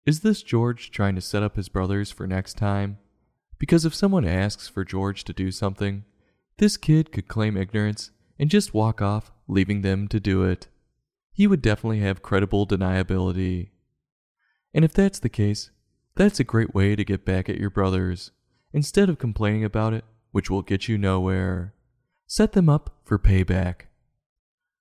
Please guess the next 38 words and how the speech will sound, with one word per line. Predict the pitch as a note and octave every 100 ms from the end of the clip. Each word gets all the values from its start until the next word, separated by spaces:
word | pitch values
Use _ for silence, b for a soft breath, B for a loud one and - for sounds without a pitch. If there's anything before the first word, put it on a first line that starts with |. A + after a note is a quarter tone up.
| _
Another | E3 G#3+ G3
way | C3 G#2+ A2
this | G#2 -
could | G#2
be | F#2+
taken | - F#2+ G2 G2+ G#2 - _ _ -
is | C3+
this | - G#3
kid | - C3+ C3+ C3
just | - G2 -
likes | G2+ -
to | G2
help | G2 G#2+ A2+ - _ -
and | F#2+
takes | - G2+ -
pride | - G2 F#2 F#2
in | F#2
it. | F#2 - - _ _ _ _ -
I'm | A3
going | F3+ D3+
to | B2
say | - A2 A2+ A2+ A2 _ -
that's | G2 F#2+
the | - G2
moral. | F#2+ F#2 F#2 F2+ F2+ - _ _ _
It's | - D3+
giving | - G#3+ G3+
back | A#2+ G#2 A2+ - _
when | - G2+
you | G#2
can. | - G#2 F#2+ F#2+ F#2 F2 - _ _ _ _ _ _
You | C3+
feel | - G#3+
better | G3 A#2 A#2+
about | G#2+ G2+ G#2
yourself, | F#2 - A2+ A2+ - _ _ _ _ -
and | D3
others | F3+ G3 G3 F3+